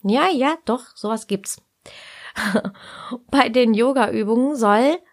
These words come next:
mindestens eine Ziege anwesend sein, denn sie sind friedliche Tiere,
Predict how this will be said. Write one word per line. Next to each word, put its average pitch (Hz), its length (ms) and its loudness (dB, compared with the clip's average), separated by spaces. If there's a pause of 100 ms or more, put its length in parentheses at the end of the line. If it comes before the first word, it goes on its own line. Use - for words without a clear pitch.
(260)
mindestens 277 760 0
eine 214 400 4
Ziege 202 480 -2
anwesend 180 500 0
sein, - 440 -4
denn 262 360 2
sie 233 160 -2
sind 220 380 0
friedliche 269 720 -2
Tiere, 262 480 -2